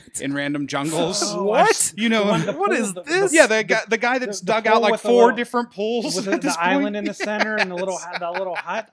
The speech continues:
Speaker 3: Oh, I love that video.
Speaker 1: What?
Speaker 2: So
Speaker 3: And they
Speaker 2: I
Speaker 3: make their
Speaker 1: How
Speaker 3: own,
Speaker 1: are you
Speaker 3: they
Speaker 1: guys
Speaker 3: make their own
Speaker 1: finding
Speaker 3: cement.
Speaker 1: these?
Speaker 3: They made,
Speaker 2: Yeah,
Speaker 3: like, their
Speaker 2: yeah.
Speaker 3: own cement blocks
Speaker 2: Yeah,
Speaker 3: and lay 'em
Speaker 2: totally,
Speaker 3: in there.
Speaker 2: totally. It,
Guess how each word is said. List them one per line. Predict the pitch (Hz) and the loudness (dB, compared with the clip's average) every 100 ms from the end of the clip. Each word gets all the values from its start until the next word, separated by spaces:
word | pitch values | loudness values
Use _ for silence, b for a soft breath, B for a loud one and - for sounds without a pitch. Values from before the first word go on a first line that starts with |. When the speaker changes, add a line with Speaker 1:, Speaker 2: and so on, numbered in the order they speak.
| 196 | -2
Speaker 3:
Oh, | 196 | 2
I | 196 | 4
love | 190 196 226 | 2 -2 -2
that | 214 175 | -4 -6
video. | 151 151 143 120 120 - | -8 -10 -10 -14 -16 -6
Speaker 1:
What? | 330 | 0
Speaker 2:
So | 240 240 - - | 2 2 0 -8
Speaker 3:
And | 185 | -2
they | 208 | 0
Speaker 2:
I | 208 | 2
Speaker 3:
make | 226 214 | 0 -2
their | 202 | -4
Speaker 1:
How | - | -2
Speaker 3:
own, | 466 | 0
Speaker 1:
are | |
you | 381 196 | 2 4
Speaker 3:
they | 185 | 4
Speaker 1:
guys | 359 202 | 2 0
Speaker 3:
make | 214 | 0
their | 214 | 2
own | 202 202 | 2 0
Speaker 1:
finding | 196 | -2
Speaker 3:
cement. | - 165 175 113 | -8 -6 -8 -10
Speaker 1:
these? | - - _ _ | -18 -20 _ _
Speaker 3:
They | 156 | -8
made, | 196 | -6
Speaker 2:
Yeah, | 269 | -4
Speaker 3:
like, | 226 | -6
their | 190 180 | -6 -8
Speaker 2:
yeah. | |
Speaker 3:
own | 185 | -10
cement | - 180 170 147 | -10 -10 -8 -8
blocks | 151 208 | -4 -2
Speaker 2:
Yeah, | 277 175 | 0 0
Speaker 3:
and | 170 | 0
lay | 175 | 0
'em | 175 | 2
Speaker 2:
totally, | 262 247 | 2 2
Speaker 3:
in | |
there. | 196 208 220 | 0 -2 -4
Speaker 2:
totally. | 226 214 156 | -8 -8 -8
It, | 185 196 | -8 -10